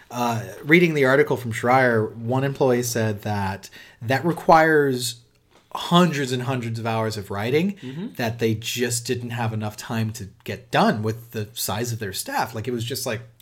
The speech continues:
Speaker 1: crazy.
Speaker 2: I can imagine, like, the, the amount of Q A that needs to go into a game like that, too.
Speaker 1: There wasn't even a game, the Q A.
Speaker 2: Yeah,
Speaker 1: That, that, that,
Speaker 2: that's
Speaker 1: that's the
Speaker 2: true.
Speaker 1: problem with
Speaker 2: Yeah.
Speaker 1: them. Like, it was just a bunch of, like, iteration and
Speaker 2: And
Speaker 1: things that
Speaker 2: ideas.
Speaker 1: they scrapped, right?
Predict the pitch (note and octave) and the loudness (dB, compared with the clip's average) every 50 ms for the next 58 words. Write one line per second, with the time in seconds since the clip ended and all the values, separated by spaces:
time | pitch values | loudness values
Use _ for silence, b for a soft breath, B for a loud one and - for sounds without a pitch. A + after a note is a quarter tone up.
0 | - - - B3 C4 G3+ - G3 - - - B B B B B B B A2+ A2+ | -8 0 2 2 4 2 2 -2 -6 -10 -14 B B B B B B B -4 -4
1 | A2 - F#3 F#3+ F#3+ E3 C#3 C3 C3 C3+ B2 A2 A2+ A#2 A2+ G#2+ E2+ F2 G2+ G#2+ | -2 0 0 0 2 2 2 0 0 -2 -6 -6 -6 -6 -8 -8 -8 -10 -8 -6
2 | G2+ F#2+ F#2+ F#2 G2 F#2+ F#2 E2+ - - - - A#2 G2+ F2+ F2 F#2+ F#2 F2 E2 | -4 -4 -4 -4 -6 -6 -8 -10 -14 -16 -14 -10 -8 -6 -6 -6 -6 -8 -8 -10
3 | - D#2+ E2 D#2+ - - F#2 E2+ E2+ E2+ E2 E2 E2 E2 E2 E2 D#2+ D#2+ D#2+ D#2+ | -12 -12 -14 -14 -12 -12 -12 -12 -12 -12 -12 -12 -12 -12 -12 -12 -12 -14 -14 -14
4 | D#2+ D2 C#2 - - - F#2+ E2 D#2+ D#2 F#2 - _ _ _ - C#3 D3 G3+ G3 | -14 -14 -14 -14 -12 -12 -12 -12 -12 -14 -16 -20 _ _ _ -10 -4 0 2 4
5 | F#3 E3+ D#3+ D3 B2+ A2 G2 A#2+ C3 D3 B2+ F#2+ - - B2+ G2+ F#2 A2+ F3 F#3 | 4 4 2 0 0 -2 -2 -2 -4 -4 -4 -6 -8 -8 -8 -8 -6 -6 -6 -8
6 | - C#2 D2+ - A2+ A2 D3+ D#3+ E3+ D#3 F#3+ G3+ G#3 A3 G3 - G#3+ G3+ A3+ A#3 | -8 -10 -14 -10 -2 2 4 4 6 6 6 6 6 2 2 0 0 0 0 0
7 | A3 G3 D3+ C3 - E3+ G3 C#4+ D#4 G#3 C#3 A#2 B2 A#2 A#2 B2 C3 B2+ C#3 D3 | 0 0 0 4 4 6 6 6 4 2 0 0 -2 0 0 0 2 2 2 2
8 | D3+ C#3 C3 D#3 D#3 - D3+ C#3 D3 - - E3 C#3 D3 C#3+ C3 A#2+ - D3 D#3 | 2 2 -2 -2 -2 0 2 4 4 4 2 0 2 2 2 0 0 -2 -2 0
9 | E3+ E3 D3 C#3+ D3+ D#3+ D#3+ - E3 D#3 D3+ D3+ D3+ C#3+ C3 A#2+ A#2+ - D3 C#3+ | 0 2 2 2 2 2 0 -2 -2 -2 -4 -4 -4 -6 -8 -8 -6 -6 -6 -6
10 | C#3 C#3 C3+ C#3 C3 B2 B2 B2 - C3 C#3 D#3 B2+ - - - - A#2 C#3 D#3+ | -6 -6 -2 0 0 2 0 0 -2 -2 -4 -4 -4 -6 -8 -8 -6 -4 -4 -4
11 | C#3 | -4